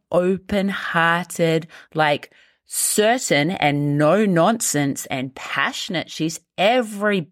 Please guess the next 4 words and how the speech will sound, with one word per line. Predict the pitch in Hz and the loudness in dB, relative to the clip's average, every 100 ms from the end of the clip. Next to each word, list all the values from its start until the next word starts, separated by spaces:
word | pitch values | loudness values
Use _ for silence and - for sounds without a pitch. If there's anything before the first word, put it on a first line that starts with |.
| _ | _
bit | - 202 - | 0 0 0
the | - 165 - | -2 -2 -2
passionate | - - 151 165 - 175 160 | -4 -2 -2 -4 -4 -2 -4
vegan. | - - 151 202 202 143 127 139 208 | -6 0 2 2 0 0 2 2 0